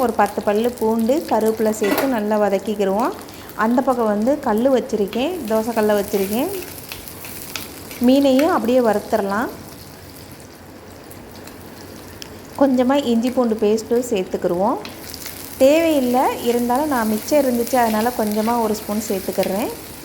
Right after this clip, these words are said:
அப்படியே வந்து தக்காளியும் போட்டு வதக்கிக்கிருவோம். நான் தக்காளி வந்து இன்னைக்கு அரைச்சு சேர்த்துருக்கேன்.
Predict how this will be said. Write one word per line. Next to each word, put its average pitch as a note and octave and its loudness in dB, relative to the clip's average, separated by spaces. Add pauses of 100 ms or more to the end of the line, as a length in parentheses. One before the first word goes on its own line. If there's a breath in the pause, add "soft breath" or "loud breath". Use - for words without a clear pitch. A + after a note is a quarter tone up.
(800)
அப்படியே C4+ 0 (100)
வந்து A3+ 0 (160)
தக்காளியும் A#3 0
போட்டு A3 -2
வதக்கிக்கிருவோம். G3+ -2
நான் C4 -2
தக்காளி C#4 2
வந்து A3 0
இன்னைக்கு A3+ 2 (100)
அரைச்சு B3+ 0 (100)
சேர்த்துருக்கேன். G#3 -4